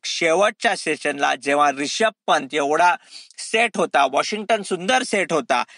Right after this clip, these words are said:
तेव्हा त्यावेळी एकशे चाळीस रन केल्या इंडियाने आणि ही कुठेतरी ही स्ट्रॅटेजी टीमची नक्की होती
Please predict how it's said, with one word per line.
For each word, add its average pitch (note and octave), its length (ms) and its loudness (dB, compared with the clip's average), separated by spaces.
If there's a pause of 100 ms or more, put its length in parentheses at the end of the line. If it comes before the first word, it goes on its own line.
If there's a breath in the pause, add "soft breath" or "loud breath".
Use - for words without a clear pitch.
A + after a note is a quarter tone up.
(260 loud breath)
तेव्हा E3+ 400 2 (280 loud breath)
त्यावेळी D#3 680 2 (220 soft breath)
एकशे F#3 460 -2 (200)
चाळीस D#3+ 560 0
रन D#3 340 -2
केल्या C3+ 280 2
इंडियाने B2 560 -2 (280 loud breath)
आणि F3 200 -2
ही G3 200 -2
कुठेतरी F#3 500 -2
ही F#3 180 -2
स्ट्रॅटेजी D#3 840 0
टीमची E3 560 -2
नक्की C3+ 520 -2
होती D3+ 400 -2